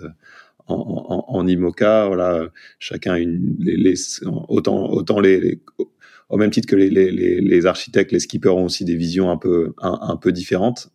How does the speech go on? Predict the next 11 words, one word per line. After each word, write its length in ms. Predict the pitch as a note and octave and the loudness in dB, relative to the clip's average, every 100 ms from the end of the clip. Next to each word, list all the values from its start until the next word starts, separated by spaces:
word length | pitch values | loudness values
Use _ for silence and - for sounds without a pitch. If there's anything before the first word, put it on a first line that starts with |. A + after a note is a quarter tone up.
| F2 | -6
Euh, 440 | D#2+ D#2+ E2 E2 | -4 -4 -4 -4
donc 140 | E2 E2 | -6 -4
voilà, 240 | F2+ G2 - | -4 -4 -8
donc, 220 | D#2+ - | -10 -4
euh, 220 | F2+ E2+ - _ - - - _ - | -2 -2 -6 _ -20 -20 -20 _ -8
ça 160 | - | -2
va 40 | - | 2
être 80 | |
vraiment 240 | F2+ F2+ F#2+ | 2 4 2
intéressant 520 | F#2 F2 F2 - F#2+ | 2 2 2 2 2
de, 340 | F2+ E2 D#2+ | 2 2 -2